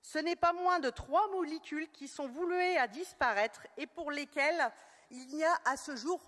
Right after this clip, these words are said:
pas de solution. Pour la chicorée,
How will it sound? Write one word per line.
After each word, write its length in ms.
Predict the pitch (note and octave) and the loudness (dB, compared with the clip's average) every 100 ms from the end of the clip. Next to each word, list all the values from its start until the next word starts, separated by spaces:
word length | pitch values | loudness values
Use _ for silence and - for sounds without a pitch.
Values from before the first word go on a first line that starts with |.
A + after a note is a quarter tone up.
| - _ | -18 _
pas 140 | D#4+ E4 | 2 2
de 140 | C4+ | 0
solution. 560 | - D#4 C4 A#3 - D3 _ _ _ _ _ _ _ _ _ _ _ _ _ _ _ - | -4 -6 -6 -8 -10 -12 _ _ _ _ _ _ _ _ _ _ _ _ _ _ _ -6
Pour 160 | B3+ | 2
la 100 | E4 | 2
chicorée, 560 | - - - C#4+ G3 | 0 -4 0 0 0